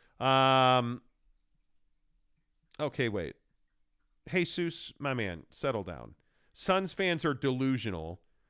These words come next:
The Warriors are the best, but Utah is better than Phoenix. Def-, oh, stop. Did you watch the Suns last night?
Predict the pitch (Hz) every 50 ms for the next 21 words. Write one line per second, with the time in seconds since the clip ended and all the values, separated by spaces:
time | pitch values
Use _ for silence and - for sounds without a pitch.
0 | _ _ _ _ _ - 143 135 147 165 180 190 208 196 175 - 175 160 135 127
1 | - 143 139 139 - - 147 - - 147 - - - 170 151 135 127 104 - 135
2 | 131 139 135 120 117 110 - - 139 123 113 104 92 - - - 120 117 - -
3 | 139 135 127 - - - 107 92 85 82 - _ _ _ _ _ - 110 120 131
4 | - 269 311 202 165 196 208 - - 185 - - 175 170 175 175 - - 190 190
5 | - - - 196 202 202